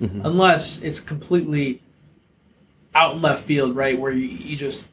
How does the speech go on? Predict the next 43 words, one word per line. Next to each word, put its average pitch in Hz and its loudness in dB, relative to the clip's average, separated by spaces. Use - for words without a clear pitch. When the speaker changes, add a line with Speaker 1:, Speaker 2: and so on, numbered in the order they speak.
Speaker 2:
you 151 -10
know, 127 -10
no 160 0
way 147 2
to 131 0
connect 147 -4
the 135 -10
dots 127 2
in 131 -10
terms 131 -6
of 120 -10
making 135 -4
it 127 -4
relevant 127 -2
to 127 -10
the 104 -10
case. 120 -8
Speaker 1:
Mm-hmm. - -2
Speaker 2:
Um, 123 0
but, 123 -2
but 135 -8
yeah, 160 4
no, 147 2
you, 139 -4
you've 165 -8
provided, 139 4
you 131 -4
know, 127 -2
a 117 -2
ton 139 -4
of 131 -4
value, 135 4
I 123 0
think, 123 -8
today. 127 -4
I 123 -2
really 131 -2
appreciate 127 -4
you - -8
coming 131 -14
on 127 -4
the 113 -8
podcast. 127 -2